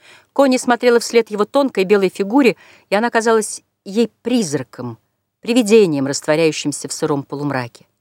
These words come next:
Когда он совсем исчез из виду, сердце ее упало. Она стояла в дверях хижины, завернувшись в одеяло,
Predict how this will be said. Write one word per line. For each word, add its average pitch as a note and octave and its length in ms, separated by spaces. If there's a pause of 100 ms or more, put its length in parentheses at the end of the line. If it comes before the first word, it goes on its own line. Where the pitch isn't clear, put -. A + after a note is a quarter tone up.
(720)
Когда F3+ 240
он F3+ 80
совсем G3+ 400
исчез D3 340
из C#3 120
виду, C3+ 240
сердце - 460
ее B2 160
упало. C3+ 440 (720)
Она G3+ 200
стояла A3 340
в G3 60
дверях G3+ 280
хижины, G#3+ 400
завернувшись F#3 580
в F3+ 40
одеяло, G3+ 440